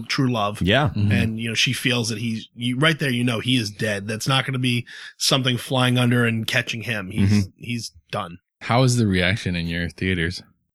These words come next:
Speaker 3: to this scene?
Speaker 2: Pretty quiet.
Speaker 1: Yeah.
Speaker 3: Pretty quiet?
Speaker 1: I felt like air go out. Like, people were like, <gasps>
Speaker 2: I think people just felt gut punched.
Speaker 1: Yeah.
Speaker 3: The,
Speaker 1: Yeah.
Speaker 3: the, okay, so my theater was, I guess, a little bit more vocal about it.
Speaker 2: Okay.
Speaker 3: Like, the two women behind me who were there with their kids,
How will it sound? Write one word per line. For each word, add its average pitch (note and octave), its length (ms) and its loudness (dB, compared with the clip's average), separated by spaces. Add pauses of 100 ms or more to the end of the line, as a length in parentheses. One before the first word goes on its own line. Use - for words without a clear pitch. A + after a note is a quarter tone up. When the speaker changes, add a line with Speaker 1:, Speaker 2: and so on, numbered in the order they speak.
(120)
Speaker 3:
to F#2 160 -2
this E2+ 200 -2
scene? - 180 -2
Speaker 2:
Pretty D3+ 420 0 (120)
quiet. A2+ 680 2
Speaker 1:
Yeah. A#2 140 2
Speaker 3:
Pretty A#2 160 4
quiet? A2 360 2
Speaker 1:
I C3 80 2
felt D#3+ 200 2
like B2+ 220 -4
air A#2+ 320 -4
go G#2+ 120 -6
out. G#2+ 220 -6
Like, G#2+ 160 -8
people B2+ 180 2
were A#2+ 60 0
like, G#2+ 140 -2 (260)
<gasps> - 280 -14
Speaker 2:
I G#2 100 4
think C#3+ 260 2
people G#2+ 380 2
just F2 220 0
felt F2 260 0
gut F2 240 0
punched. D2 420 -4
Speaker 1:
Yeah. A#2 240 2
Speaker 3:
The, A#2+ 220 2
Speaker 1:
Yeah. A2 60 0
Speaker 3:
the, A2+ 280 4 (100)
okay, G#2 240 0
so G2+ 220 0
my A2+ 320 2
theater A2+ 260 0
was, G2 140 -2
I G2 200 0
guess, F#2+ 180 -2
a F#2+ 60 0
little G2 240 2
bit F#2 120 -2
more F#2 180 0
vocal F#2+ 420 0
about F#2 260 2
it. - 40 6
Speaker 2:
Okay. - 360 2 (160)
Speaker 3:
Like, G2+ 340 0
the G2+ 180 2
two A2 260 0
women G#2+ 280 4
behind G2+ 400 2
me F#2+ 220 2
who F#2 100 -2
were F#2+ 140 0
there F#2+ 220 2
with G2 100 -2
their F2+ 160 -2
kids, G2 480 -2